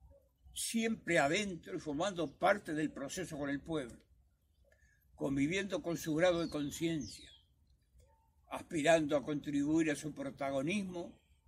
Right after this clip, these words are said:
con sentimiento de pertenencia a ese pla-, a ese pueblo en plano de igualdad.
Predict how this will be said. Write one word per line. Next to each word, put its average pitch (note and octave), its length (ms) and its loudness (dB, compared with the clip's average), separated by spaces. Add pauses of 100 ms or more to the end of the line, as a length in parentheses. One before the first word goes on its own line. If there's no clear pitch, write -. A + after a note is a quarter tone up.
(720)
con B2+ 200 -4
sentimiento D3+ 720 0
de D3+ 120 0
pertenencia D3 920 -2 (1500)
a C3+ 220 4
ese D3 260 0
pla-, D3+ 480 2 (340)
a D#3 100 0
ese D#3 200 0
pueblo E3 560 0 (580)
en D#3+ 220 0
plano D#3+ 320 8
de C3+ 60 0
igualdad. A2+ 380 -4